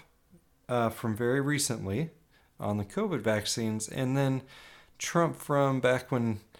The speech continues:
before he was president, talking about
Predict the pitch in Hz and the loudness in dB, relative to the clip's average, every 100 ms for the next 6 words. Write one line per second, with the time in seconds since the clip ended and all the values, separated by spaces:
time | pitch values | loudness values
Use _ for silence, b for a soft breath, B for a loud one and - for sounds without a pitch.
0 | B B B B B _ 104 - 151 135 | B B B B B _ -10 -2 2 2
1 | 120 110 - 160 139 135 131 127 - - | 2 -2 0 0 2 0 0 -2 -6 -8
2 | - 127 - 123 117 117 113 113 - - | -4 -4 -2 -2 0 4 4 2 -2 -6
3 | - | -8